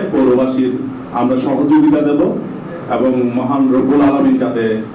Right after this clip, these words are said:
সহায় হয়। আহ, তো আমরা কক্সবাজার একটা পর্যটন শহরের পৌরসভা, আহ, এবং সারা দেশের মানুষ এই কক্সবাজার পৌরসভায় বেড়াতে আসেন অন্তত একবার, বছরে একবার।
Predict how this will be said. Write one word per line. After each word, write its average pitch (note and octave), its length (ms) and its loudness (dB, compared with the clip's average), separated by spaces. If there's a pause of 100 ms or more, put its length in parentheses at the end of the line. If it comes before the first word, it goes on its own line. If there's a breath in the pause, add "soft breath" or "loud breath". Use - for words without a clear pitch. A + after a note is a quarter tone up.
(180)
সহায় A2+ 320 -2
হয়। - 160 -4
আহ, - 1300 -4
তো D#3 180 4
আমরা D#3 400 -2
কক্সবাজার D#3 760 0
একটা - 160 -2
পর্যটন D#3 560 2
শহরের A#2+ 500 0
পৌরসভা, A2+ 520 0
আহ, - 1400 -6
এবং C#3 480 2 (480)
সারা E3+ 180 0
দেশের E3+ 360 0
মানুষ D3+ 500 0
এই C#3 100 2
কক্সবাজার C3+ 520 -2 (100)
পৌরসভায় B2+ 580 2 (360)
বেড়াতে D3+ 380 2
আসেন C#3+ 320 0
অন্তত C#3 280 4
একবার, - 360 -4 (440)
বছরে B2+ 340 -2
একবার। F#2 260 -6